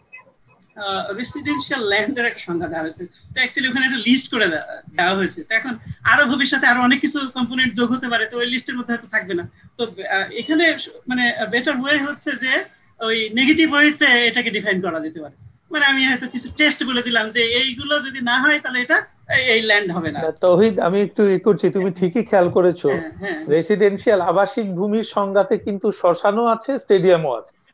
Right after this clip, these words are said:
Speaker 2: এখন যে আইনের ভাষা জনগণের বোধগম্যতা থেকে
Speaker 1: হুম।
Speaker 2: এত দূরে, সেটা নিয়ে আমরা কি করব? Sorry,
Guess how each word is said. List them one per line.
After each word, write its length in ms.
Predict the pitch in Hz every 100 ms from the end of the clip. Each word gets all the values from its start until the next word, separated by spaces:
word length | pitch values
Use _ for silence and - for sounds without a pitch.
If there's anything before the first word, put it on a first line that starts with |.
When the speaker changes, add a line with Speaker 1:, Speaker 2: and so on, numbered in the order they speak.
| _ _ _ - - 131
Speaker 2:
এখন 260 | - 233
যে 300 | 156 185 220
আইনের 440 | 208 190 190 226 214 151
ভাষা 480 | 156 233 190 135 - - - 147
জনগণের 560 | 170 202 202 214 226
বোধগম্যতা 720 | 180 175 190 208 226 240 247
থেকে 260 | 220 165 233
Speaker 1:
হুম। 120 | -
Speaker 2:
এত 220 | 285 202
দূরে, 400 | 269 214 208 151 - _ _ _ -
সেটা 140 | 277
নিয়ে 160 | 262 233
আমরা 200 | 185 156
কি 160 | -
করব? 300 | 127 113 113 - _ _ _
Sorry, 540 | 214 175 117 _ -